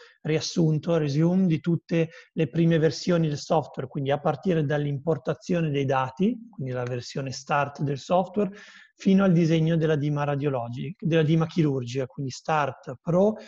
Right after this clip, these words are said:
e design, tutto in un unico webinar, riguardiamo il software, riprendiamo in mano tutti i passaggi,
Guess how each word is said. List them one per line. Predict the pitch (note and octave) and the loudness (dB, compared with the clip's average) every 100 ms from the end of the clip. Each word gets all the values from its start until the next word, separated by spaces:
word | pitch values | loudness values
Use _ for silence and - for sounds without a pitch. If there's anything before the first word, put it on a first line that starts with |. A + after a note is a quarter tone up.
| - | -16
e | - | -4
design, | D3+ D3+ C3 A#2+ A#2+ B2 - | 0 2 0 -2 -4 -8 -2
tutto | F#3+ G3 F3+ | -2 0 0
in | |
un | D#3+ | 2
unico | D#3 E3 D#3+ F3+ | 2 0 -2 -4
webinar, | F#3 G#3 F#3+ G#3+ A3+ A3 | -2 -2 0 0 0 -2
riguardiamo | - C#3 D3 C#3 D3+ C#3+ | -6 -6 -6 -6 -8 -8
il | C3+ | -10
software, | - G3 G3 - F3+ D3 | -2 -2 -2 -6 -8 -6
riprendiamo | C#3 C#3+ C#3 C3+ C3+ | -8 -10 -10 -10 -10
in | |
mano | C#3 C#3 C3 | -10 -10 -10
tutti | - - | -14 -14
i | |
passaggi, | - E3+ - E3 D#3 C#3 E3 | -8 -8 -4 -4 -2 -4 -6